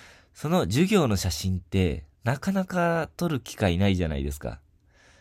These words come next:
まあ、日本で先生をしてたら、うーん、卒業アルバム用の写真とかでね、あの、カメラマンの方が来たりだとかっていうことはあるかもしれないですし、保護者の方が撮ってくれるっていうことも、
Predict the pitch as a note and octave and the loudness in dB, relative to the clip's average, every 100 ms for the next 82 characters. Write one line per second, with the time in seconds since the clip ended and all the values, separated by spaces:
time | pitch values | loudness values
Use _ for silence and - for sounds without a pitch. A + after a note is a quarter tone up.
0 | _ _ _ _ _ G#2+ A2+ C3 G3 F#3 | _ _ _ _ _ -4 0 2 2 2
1 | B2 G#2+ A2+ - C3 G2 - D#2+ D2 D2 | 0 0 -2 0 0 0 -2 -6 -2 -2
2 | D#2+ G2 F2+ D2 A1+ - _ _ _ _ | 4 4 4 0 -6 -14 _ _ _ _
3 | _ _ - G2 G2 F#2+ F#2+ F2 - - | _ _ -6 -2 0 0 -2 -2 -4 -6
4 | F#2+ G#2 G2+ G2 F2+ F2+ F#2+ F2+ E2+ F2+ | 0 4 4 4 2 2 2 2 0 -4
5 | - F#2+ F#2+ C#2+ B1+ D2+ D2 - - D#2+ | -2 -2 -2 -2 -4 -4 -6 -10 -10 -8
6 | D2 C#2+ E2 D#2+ D2+ B1+ C2 C2 C2 C2 | -6 -4 -4 -2 -4 -6 -6 -8 -8 -8
7 | C2+ C#2+ B1+ A#1 B1+ - A#1+ - F#2 A#2+ | -8 -8 -8 -8 -12 -12 -12 -10 -8 -4
8 | A#2+ D2+ - G2+ G2 D3 A#2+ G2 D#2+ D2 | -2 -2 -4 -6 -4 -4 -4 -4 -4 -4
9 | C#2+ C#2 - - G#2 F#2 D2 - _ _ | -6 -6 -10 -8 -4 -2 -4 -12 _ _
10 | _ G#2 G#2 F#2+ F2 B2 D#3+ A#2 A2 - | _ -2 0 0 0 2 2 2 0 -2
11 | F#2+ E2 D2 D#2+ D#2 C#2+ D#2 D#2 C2 | -2 -2 -4 -6 -8 -8 -6 -6 -8